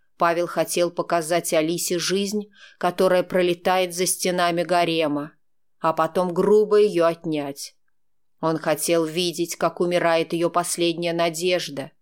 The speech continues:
Он был уверен, что её страдания причинят ему столько удовольствия и возбуждения,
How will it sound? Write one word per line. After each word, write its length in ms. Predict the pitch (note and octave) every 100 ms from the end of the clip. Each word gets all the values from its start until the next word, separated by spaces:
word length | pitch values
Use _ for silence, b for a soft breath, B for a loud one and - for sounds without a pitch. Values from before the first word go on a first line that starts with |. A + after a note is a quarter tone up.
| _ _ _ _ _ _
Он 200 | E3+ F3
был 200 | E3+ F3+
уверен, 500 | F#3 F#3+ G#3+ F#3 D3+
что 240 | - - E3+
её 200 | D#3+ E3+
страдания 800 | - F3 E3 E3 F3 F3+ F3 - B B
причинят 640 | - - F#3+ F#3 F#3 F3+ F3
ему 260 | F3+ F#3
столько 640 | F3 - G#3+ G3+ F#3 - E3+
удовольствия 920 | E3 E3 D#3+ E3+ F#3+ F#3 - E3 E3+
и 180 | - F3
возбуждения, 1120 | E3 D#3+ D#3 E3+ D#3 D3 E3 D#3 D3+ D#3